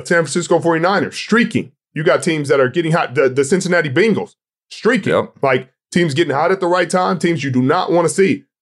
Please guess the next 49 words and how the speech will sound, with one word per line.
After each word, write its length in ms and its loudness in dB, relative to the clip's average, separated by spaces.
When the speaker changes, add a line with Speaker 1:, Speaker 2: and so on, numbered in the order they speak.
Speaker 1:
Like, 260 0
how 180 0
comfortable 540 0
are 160 2
you 140 -2
as 100 0
the 80 -4
Buffalo 340 0
Bills 400 0
playing 300 0
the 60 2
Cincinnati 480 -2
Bengals 500 0
in 80 2
the 60 0
second 240 0
round 180 0
of 80 -6
the 40 -4
playoffs? 340 0
Are 140 2
you 160 2
as 160 2
confident? 480 -4
No, 220 0
you're 100 0
not. 340 -2
You're 120 2
not 120 -2
feeling 220 0
good 180 4
about 240 -2
that. 220 -6
Can 160 0
your 100 0
secondary 460 0
stand 280 -2
up 200 -2
to 80 2
the, 180 2
that, 380 -4
that 280 0
onslaught, 680 0
uh, 380 0
offensive 520 0
onslaught 520 0
that 120 0
they 160 2
have? 320 0